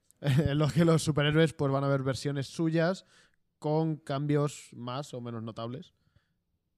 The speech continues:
Pero y en los que habrá una colisión de esos universos seguramente.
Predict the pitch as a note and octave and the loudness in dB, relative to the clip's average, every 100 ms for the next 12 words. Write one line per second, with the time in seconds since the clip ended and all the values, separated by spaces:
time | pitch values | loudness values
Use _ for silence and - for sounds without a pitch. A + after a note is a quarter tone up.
0 | - E3 E3+ D#3 D3+ D#3 C#3+ B2 B2+ B2+ | -2 0 2 2 0 -2 -2 -4 -4 -2
1 | B2 C3 B2 A#2 G#2 G#2 G2+ G#2 G#2+ - | 0 -2 -4 -6 -8 -14 -16 -18 -20 -20
2 | _ - _ C3 A#2+ A#2+ C3 B2+ A#2+ A2 | _ -20 _ -18 -16 -16 -16 -12 -12 -12
3 | G#2 G#2+ | -14 -18